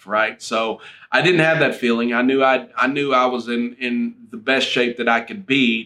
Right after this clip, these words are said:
to be dealing with this, but at the same time, I look out for the rest of the world and I say, "You know what? We're in trouble. We've gotta get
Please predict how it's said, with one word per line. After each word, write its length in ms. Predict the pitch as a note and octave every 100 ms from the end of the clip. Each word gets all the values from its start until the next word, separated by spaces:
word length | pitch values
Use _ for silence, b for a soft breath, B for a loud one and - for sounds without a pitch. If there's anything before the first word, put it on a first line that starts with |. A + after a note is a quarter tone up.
| _
to 100 | G2+
be 160 | A2
dealing 420 | A#2 B2+ C3+ A#2+ G#2
with 140 | G2
this, 260 | G#2 G2+ -
but 420 | - A2 G#2+ - B B B
at 120 | A2+
the 80 | A2
same 380 | - D3+ D3+ C#3
time, 420 | C3 A2+ A2 A2 -
I 100 | A2+
look 280 | A#2 B2+ B2+
out 220 | A#2+ A2+
for 80 | A2
the 60 |
rest 260 | A2+ A#2 -
of 60 |
the 60 | G#2
world 380 | G2+ A2+ A2 G#2+
and 60 |
I 40 | G#2
say, 180 | - G#2
"You 140 | G#2+
know 140 | A2
what? 220 | G#2+ G#2+ G2+
We're 180 | A2
in 80 | G2+
trouble. 300 | - G#2 F2+
We've 200 | G2 G#2
gotta 180 | G#2 G2
get 160 | F#2